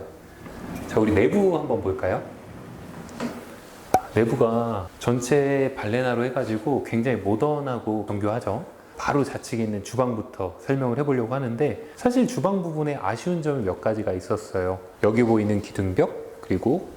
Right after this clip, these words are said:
이 부분에 있는 기둥벽. 이 아파트가 평수는 오십 평대지만 이런 기둥벽이 철거가 안 됐기 때문에 기둥벽을 유지하면서 가장 좋은 레이아웃이 뭘지 고민한 끝에 이렇게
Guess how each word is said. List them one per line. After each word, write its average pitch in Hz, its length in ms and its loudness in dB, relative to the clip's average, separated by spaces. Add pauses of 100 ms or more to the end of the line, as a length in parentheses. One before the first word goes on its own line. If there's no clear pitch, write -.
(160)
이 123 140 8
부분에 113 340 2
있는 135 280 0
기둥벽. 98 460 0 (280)
이 147 80 8
아파트가 139 680 2
평수는 233 520 0
오십 113 300 -2
평대지만 117 840 -2
이런 131 240 2
기둥벽이 110 440 -2
철거가 202 400 0
안 95 140 -6
됐기 131 280 -4
때문에 110 500 -2
기둥벽을 131 600 2
유지하면서 127 840 0
가장 147 400 -2
좋은 120 320 0
레이아웃이 110 680 0
뭘지 135 560 2
고민한 110 340 0
끝에 190 560 0
이렇게 143 460 2